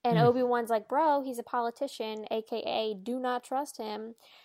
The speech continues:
Speaker 1: So now we're really starting to see those seeds being planted in Anakin's brain about, um, you know, Palpatine and what people think of him versus what Anakin thinks of him,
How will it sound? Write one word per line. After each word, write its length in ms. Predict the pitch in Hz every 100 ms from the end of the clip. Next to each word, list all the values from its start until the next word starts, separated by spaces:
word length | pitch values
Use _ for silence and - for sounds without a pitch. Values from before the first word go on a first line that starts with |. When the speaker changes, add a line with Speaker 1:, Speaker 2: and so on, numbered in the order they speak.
| _
Speaker 1:
So 500 | - 262 240 226 -
now 420 | - 247 277 302 339
we're 200 | 330 254
really 340 | 226 240 240
starting 420 | - 220 214 214
to 60 | 202
see 420 | - - 214 214
those 240 | 202 196 -
seeds 600 | - - 214 208 220 220
being 260 | 202 202 196
planted 600 | - 214 190 190 - 208
in 120 | 196
Anakin's 760 | 185 190 190 196 190 185 190 - -
brain 640 | 208 202 196 190 190 202
about, 640 | - 196 196 190 190 - - _ _ _ - _
um, 560 | 220 208 190 185 170 - _ _ _ _ _ _
you 120 | - 208
know, 120 | 117
Palpatine 680 | - 294 285 285 - 277 247
and 140 | 226
what 160 | 214 -
people 320 | - 240 208
think 240 | 208 240 233
of 160 | 233
him 240 | - 226 220
versus 420 | 202 202 - 208
what 280 | 202 202 196
Anakin 440 | 196 190 220 277 277
thinks 260 | 311 302 330
of 120 | 311
him, 420 | 320 320 320 330